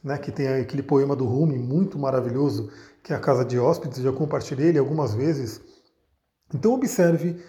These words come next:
que emoções estão te visitando nessa manhã, só tome cuidado para não ser levada, levado por emoções complicadas. Depois teremos aí logo em seguida, sete horas da manhã,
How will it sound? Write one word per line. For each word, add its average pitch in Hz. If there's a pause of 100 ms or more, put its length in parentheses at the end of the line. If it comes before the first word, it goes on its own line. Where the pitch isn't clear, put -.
(300)
que 254
emoções 170
estão 160
te 160
visitando 147 (340)
nessa 151
manhã, 202 (240)
só -
tome 190
cuidado 160
para 185
não 170
ser 170
levada, 143
levado 135
por 151
emoções 151
complicadas. 131 (760)
Depois 262
teremos 208
aí 180
logo 226
em 269
seguida, 151
sete 196
horas 170
da 151
manhã, 135